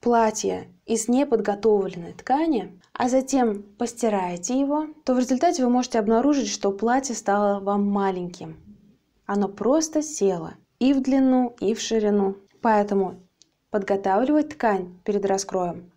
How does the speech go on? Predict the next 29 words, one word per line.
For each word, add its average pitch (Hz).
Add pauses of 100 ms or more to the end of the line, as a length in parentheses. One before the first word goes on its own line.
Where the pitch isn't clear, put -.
обязательно 208
необходимо. 180 (160)
Таким 277
образом, 196 (100)
мы 262
проходим 226
очень 247
тщательно, 196
медленно 196 (1000)
по 233
всему 233
полотну. 202 (300)
Ни 240
в 233
коем 294
случае 226
не 226
нажимаем 196
на 220
материал 247 (360)
и 226
не 233
растягиваем 196
его. 220 (240)
Мы 240
просто 233 (140)
аккуратно 202
накладываем 202
утюг 311